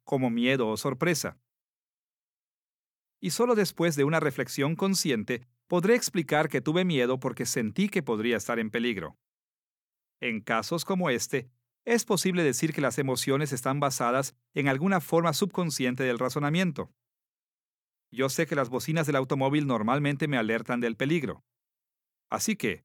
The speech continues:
cuando oigo una bocina de automóvil, puedo reaccionar reflexivamente con la emoción de miedo. Pero sería difícil identificar un proceso de pensamiento racional en este reflejo. Cualquier persona estará de acuerdo que sucede tan rápido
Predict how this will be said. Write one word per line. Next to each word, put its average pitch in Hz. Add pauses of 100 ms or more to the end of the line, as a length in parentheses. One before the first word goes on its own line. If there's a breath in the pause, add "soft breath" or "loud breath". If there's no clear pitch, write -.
(240)
cuando 117
oigo 143
una 156
bocina 151
de 143
automóvil, 120 (240)
puedo 175
reaccionar 135
reflexivamente 127 (160)
con 131
la 117
emoción 104
de 117
miedo. 117 (840)
Pero 165
sería 196
difícil 175
identificar 131
un 170
proceso 147
de 135
pensamiento 127
racional 127
en 104
este 98
reflejo. 139 (1400)
Cualquier 147
persona 170
estará 135
de 170
acuerdo 139
que 131
sucede 147
tan 185
rápido 117